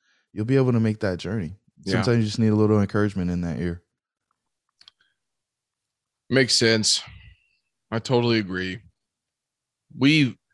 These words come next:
Speaker 2: and I'm calling this episode Power Moves because I want, I want you guys to hear a few things that are really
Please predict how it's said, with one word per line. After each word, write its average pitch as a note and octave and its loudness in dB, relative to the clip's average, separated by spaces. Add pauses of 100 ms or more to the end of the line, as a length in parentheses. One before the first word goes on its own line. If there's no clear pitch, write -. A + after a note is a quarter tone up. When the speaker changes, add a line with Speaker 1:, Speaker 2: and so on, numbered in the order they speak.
(440)
Speaker 2:
and B2 4
I'm B2+ 4
calling C#3+ 6
this B2+ 2
episode A#2+ 0
Power B2+ 0
Moves G#2+ -6
because A2+ -4
I A2+ -2
want, A#2+ -2
I - -6
want A#2 -4
you A2 -8
guys G#2+ -2
to G2+ -10
hear A2 -2
a G2 -8
few B2+ -4
things G#2+ -6
that G2 -2
are F#2+ -4 (500)
really A2 2